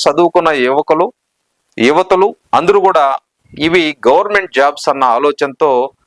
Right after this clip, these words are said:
అత్యధిక మంది డిగ్రీలు చదివిన వాళ్ళు, పీజీలు చదివిన వాళ్ళు, బీటెక్లు చదివిన వాళ్ళు, అనేక మంది విద్యార్థులు ఈ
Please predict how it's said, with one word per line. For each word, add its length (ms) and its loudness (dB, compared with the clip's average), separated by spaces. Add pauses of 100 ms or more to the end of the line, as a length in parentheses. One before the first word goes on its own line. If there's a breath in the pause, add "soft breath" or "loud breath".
(180)
అత్యధిక 460 0
మంది 220 -6 (1300)
డిగ్రీలు 380 0
చదివిన 320 0
వాళ్ళు, 260 0 (460)
పీజీలు 380 2
చదివిన 340 0
వాళ్ళు, 260 0 (380)
బీటెక్లు 440 0
చదివిన 280 0
వాళ్ళు, 200 0 (180)
అనేక 380 0
మంది 260 -6
విద్యార్థులు 500 0 (680 soft breath)
ఈ 40 4